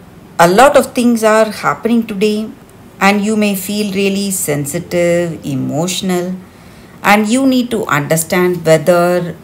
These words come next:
uh, think within yourself whether you were rushing towards some decisions or some choices, or whether you have been too harsh, too stubborn, holding on to something in this relationship.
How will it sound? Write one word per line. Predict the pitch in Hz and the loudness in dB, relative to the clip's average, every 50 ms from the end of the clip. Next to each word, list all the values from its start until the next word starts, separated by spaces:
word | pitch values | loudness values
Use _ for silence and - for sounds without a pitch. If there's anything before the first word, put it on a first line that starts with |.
| - - - - - - - - - | -20 -20 -20 -20 -20 -20 -20 -14 -8
uh, | - 139 135 131 - - - - - - - - | -4 -2 -2 -2 -2 -2 -4 -6 -8 -12 -4 0
think | 247 240 240 226 - | 2 2 4 2 4
within | 220 220 196 208 214 208 | 2 4 4 4 2 2
yourself | 202 175 170 160 160 160 - - 165 165 160 160 | 2 2 2 2 2 2 0 -2 -2 -2 -2 0
whether | 151 160 170 160 190 190 | 0 2 2 4 2 2
you | 190 180 175 185 175 | 2 0 -2 0 2
were | 185 185 180 185 185 180 185 185 - - - - - - - | 2 4 4 4 4 2 0 -4 -10 -14 -20 -20 -20 -16 -14
rushing | - - 127 151 180 214 - - - 262 240 226 | -10 -2 2 2 2 2 2 0 0 0 0 0
towards | - 220 196 208 202 202 190 - - - - - | 0 0 2 2 2 2 0 -4 -10 -12 -14 -12
some | - - - 185 180 180 170 147 | -6 -2 0 0 2 2 0 2
decisions | - 147 143 139 - - - 165 147 135 - - | 2 2 2 2 0 -4 -4 -4 -4 -4 -4 -4
or | 123 120 127 | -2 -2 -2
some | - - 147 143 139 127 - - - - - | -2 -4 -4 -4 -4 -6 -10 -14 -20 -16 -6
choices, | - - 135 143 156 185 214 214 214 165 120 - - - - - - - - - - - - | -2 2 2 2 2 2 0 -2 -2 -2 -4 -4 -8 -14 -18 -20 -20 -20 -20 -20 -20 -8 0
or | - 180 180 185 190 185 | 4 6 8 8 8 8
whether | 165 185 190 190 - | 8 8 8 8 6
you | 214 214 202 202 214 220 | 4 4 2 -2 -4 -2
have | 214 226 220 214 214 196 | 0 2 2 2 2 0
been | 190 208 208 214 214 196 - | 0 0 0 0 0 -2 -2
too | 262 254 254 254 247 | -2 0 0 0 -2
harsh, | 247 - 247 240 226 208 82 - - - - - - - - - - - - - | -2 -2 -2 -2 -2 -2 -4 -6 -8 -12 -14 -18 -20 -20 -20 -20 -20 -18 -6 -2
too | 240 233 233 | 0 0 2
stubborn, | 220 - - - - 185 160 156 156 170 208 208 196 156 139 | 0 -2 -2 0 0 0 2 2 2 4 4 4 4 0 -2
holding | 139 185 185 196 196 196 196 190 190 | 0 0 0 0 0 0 0 0 -2
on | 180 - 170 165 170 170 165 | 0 0 0 2 0 0 -2
to | 170 165 | -4 -6
something | 165 - - 160 139 135 135 - 208 185 - - - - - - - - - - - - - - - - | -4 -4 -4 -4 -4 -4 -6 -6 -6 -6 -6 -6 -8 -14 -18 -20 -20 -20 -20 -20 -20 -20 -20 -20 -10 -4
in | 165 160 156 151 | -2 0 0 2
this | 156 156 151 147 - | 2 0 0 -2 -6
relationship. | - 135 131 131 131 - 165 165 165 - 165 - - | -6 -6 -6 -6 -4 -4 -4 -6 -4 -4 -4 -4 -6